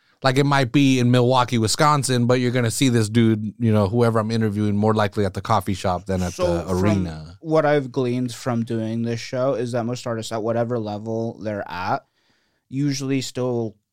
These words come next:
Speaker 2: n-, n-, not heavily rely, but, like, you know, rely on being able to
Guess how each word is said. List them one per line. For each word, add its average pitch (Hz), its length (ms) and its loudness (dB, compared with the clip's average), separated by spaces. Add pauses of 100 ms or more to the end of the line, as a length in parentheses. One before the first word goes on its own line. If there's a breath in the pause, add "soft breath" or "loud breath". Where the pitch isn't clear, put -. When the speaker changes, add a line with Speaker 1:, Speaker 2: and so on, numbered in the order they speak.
(120)
Speaker 2:
n-, 127 320 -4 (160)
n-, 110 160 -16 (260)
not 143 240 -2
heavily 123 400 -6
rely, 135 380 -2
but, 120 200 -6
like, 107 280 -8 (500)
you 127 120 -4
know, 113 120 -2
rely 113 380 -4
on 107 240 -6
being 113 260 -4
able 110 220 -4
to 113 260 -8